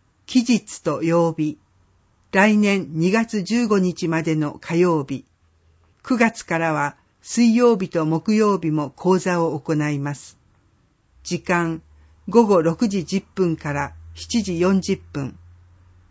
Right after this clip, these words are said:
場所、長崎ブリックホール。費用、テキスト代二千九百七十円。申し込み、市ホームページの申し込み書を提出。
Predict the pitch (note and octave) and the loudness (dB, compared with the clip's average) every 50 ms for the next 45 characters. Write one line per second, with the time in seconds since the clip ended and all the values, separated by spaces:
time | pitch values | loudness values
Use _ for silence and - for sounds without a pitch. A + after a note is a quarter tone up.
0 | _ - E3+ E3 - - - F3+ E3 - - _ _ _ _ _ _ - F#3 F3+ | _ -2 -2 -2 -2 -4 -4 -4 -4 -4 -8 _ _ _ _ _ _ -4 -2 0
1 | G3 A#3 - A#3+ A3+ - F#3 D#3 D#3+ F3 F#3 G3 - _ - - G3+ F3+ F#3 F3+ | 0 -2 -2 -4 -4 -4 -4 -2 0 0 0 0 -4 _ -6 -4 -2 0 2 2
2 | E3 D3+ D3 C#3+ C3+ C3 - _ _ _ _ _ _ _ _ _ _ _ _ _ | 2 0 -2 -4 -10 -12 -14 _ _ _ _ _ _ _ _ _ _ _ _ _
3 | _ _ _ - - A3+ A3+ G#3 E3+ D3 B2 - - _ _ _ _ _ _ - | _ _ _ -2 2 4 6 6 4 4 0 -4 -8 _ _ _ _ _ _ -4
4 | F#3 F#3 - A3 G3+ - - - G#3 G3 E3+ F3+ E3+ F3 E3 D3+ - _ _ _ | -4 0 0 0 -2 -2 -2 -2 -2 0 2 2 0 0 -2 -4 -8 _ _ _
5 | - E3+ F3 D#3+ - B3+ A#3+ G3+ E3+ - - G3+ G3 F#3 F3+ D#3+ - - D3 D3+ | -4 -4 -2 0 0 2 2 2 0 0 0 0 0 0 0 -4 -4 -6 -4 -2
6 | D3+ D#3+ F3 F3+ F3+ D#3+ F3+ F3 D#3+ D3+ C#3+ C#3+ C#3+ D3+ - - _ _ _ _ | -2 0 0 -2 -2 -2 -4 -2 -2 -2 -4 -6 -8 -10 -14 -20 _ _ _ _
7 | _ _ _ _ _ _ _ _ _ _ _ _ _ _ - F#3 G3 G#3 G#3 - | _ _ _ _ _ _ _ _ _ _ _ _ _ _ 0 2 4 4 4 2
8 | - - - G3 F#3 F#3 F3 E3+ - - _ _ _ _ _ _ - - - A3+ | -2 -2 0 0 2 2 0 -2 -4 -8 _ _ _ _ _ _ -14 -4 0 0
9 | A3+ A3+ - - - - A3+ A#3 A#3+ A#3 A#3+ A#3 A#3+ - A#3 A3 G#3+ G#3 - E3 | 0 0 -2 -8 -2 2 4 6 6 6 4 2 2 2 2 2 2 0 -2 -4
10 | D#3+ D3+ D3 - D3 E3+ E3+ F#3+ G3+ F3+ - - - F#3+ F#3 F#3 - - F#3 E3 | -4 -4 -4 -4 -2 0 2 2 0 0 -2 -2 0 0 0 0 -2 -2 -2 0
11 | D#3 D#3 D#3 - - D#3 D3+ D3+ C#3+ - - - - - C#3 B2+ - | 0 0 -2 -4 -4 -4 -2 -2 -4 -6 -12 -18 -16 -14 -14 -14 -14